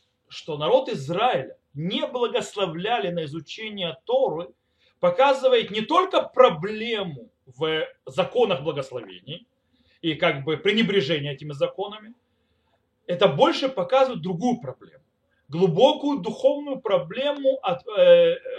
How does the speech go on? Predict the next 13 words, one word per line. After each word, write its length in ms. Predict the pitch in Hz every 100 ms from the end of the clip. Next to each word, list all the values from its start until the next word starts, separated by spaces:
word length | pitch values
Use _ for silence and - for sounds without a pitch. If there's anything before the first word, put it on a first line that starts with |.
| 151
которая 360 | 170 220 208
раскрывает 760 | 185 180 - 175 240 247 202 -
то, 160 | 277
что 160 | 262 -
народ 260 | 208 262 202
Израиля 800 | 139 175 269 320 208 147 147 - _ _ _ _ _
видел 420 | 139 160 285 294
в 80 | 226
изучении 480 | 196 214 262 247 233
Торы 360 | - 269 262
не 300 | 208 214 349 427
службу 400 | 311 311 196 190
Всевышнего 840 | - 175 139 127 - 151 185 -